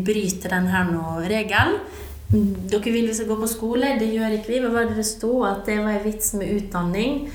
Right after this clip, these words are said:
eh, når politikerne lar jorda gå til helvete. Så det blir nesten et poeng i seg selv å bryte regelen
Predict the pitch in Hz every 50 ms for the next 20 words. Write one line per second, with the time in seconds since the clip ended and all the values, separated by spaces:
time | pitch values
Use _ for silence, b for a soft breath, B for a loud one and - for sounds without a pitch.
0 | B B B B B B B B - 214 202 202 202 202 202 196 202 196 202 214
1 | 208 208 208 208 - 226 214 214 208 208 - 180 175 180 180 185 185 175 180 180
2 | 185 185 185 180 165 165 170 170 175 175 175 175 - 170 160 170 160 170 170 175
3 | 170 - 190 180 220 220 226 233 247 247 247 247 247 226 208 208 - - 240 233
4 | 214 220 220 - 254 233 - - 240 247 247 240 202 196 202 202 202 202 - 202
5 | 190 185 185 170 165 160 156 165